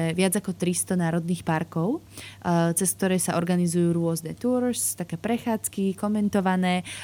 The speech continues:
a že vraj je veľmi populárny birdwatching, teda pozorovanie vtákov, ehm, v Singapure.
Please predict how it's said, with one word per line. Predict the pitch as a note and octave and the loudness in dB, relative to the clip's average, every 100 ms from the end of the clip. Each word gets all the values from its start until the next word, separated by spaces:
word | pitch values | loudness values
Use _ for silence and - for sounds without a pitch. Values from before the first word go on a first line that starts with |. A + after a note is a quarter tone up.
| - | -4
a | F3 | -2
že | E3 F3+ | 2 2
vraj | F3+ F3+ | 2 4
je | F3 | 2
veľmi | D#3+ F#3 G3 | 2 2 0
populárny | F#3 E3+ F#3 F3+ D#3+ D#3+ | -2 -2 0 0 0 -2
birdwatching, | D3+ D#3+ D#3 E3 - - E3+ | 0 -2 -2 -6 -6 -8 -8
teda | - D#3+ | -6 -4
pozorovanie | D#3+ E3+ E3+ D#3+ D#3+ D#3+ | -2 0 2 0 -2 -6
vtákov, | - D#3+ D#3 E3 E3 E3 - - - - | -4 -4 -2 -2 -2 -4 -14 -16 -18 -4
ehm, | E3 E3 | 0 0
v | D#3 | -2
Singapure. | - E3 E3 E3 E3 | -6 -4 -4 -2 -2